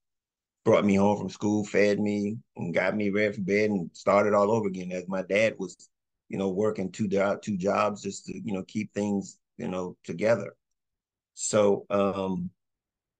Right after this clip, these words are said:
but my brothers, my two si-, my older brothers, you know, they were, what, at the time, twelve and fourteen, and they didn't think too much about a six-year-old. So the things that I had to experience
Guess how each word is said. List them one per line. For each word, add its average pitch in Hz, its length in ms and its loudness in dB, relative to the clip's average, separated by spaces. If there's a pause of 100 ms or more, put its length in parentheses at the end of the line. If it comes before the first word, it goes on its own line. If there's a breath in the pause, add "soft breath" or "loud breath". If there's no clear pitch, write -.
(720)
but 117 140 4
my 110 140 4
brothers, 113 520 4
my 104 160 0
two 117 200 -6
si-, - 260 -4
my 98 100 4
older 110 260 4
brothers, 101 480 2
you 69 120 -8
know, - 200 -10
they 117 160 0
were, 110 180 -2 (880)
what, 104 120 0
at 82 120 0
the - 80 -10
time, 107 340 2
twelve 104 500 4
and 87 240 -4 (160)
fourteen, 113 640 0 (1040)
and 104 260 -2
they - 120 0
didn't 110 280 0
think 107 220 -2
too 110 140 0
much 107 280 2
about 85 300 0
a 85 60 -2
six-year-old. 87 760 -2
So 95 220 2
the 98 100 -8
things 120 260 4
that 110 100 6
I 117 100 6
had 113 240 4
to 104 60 0
experience 104 680 0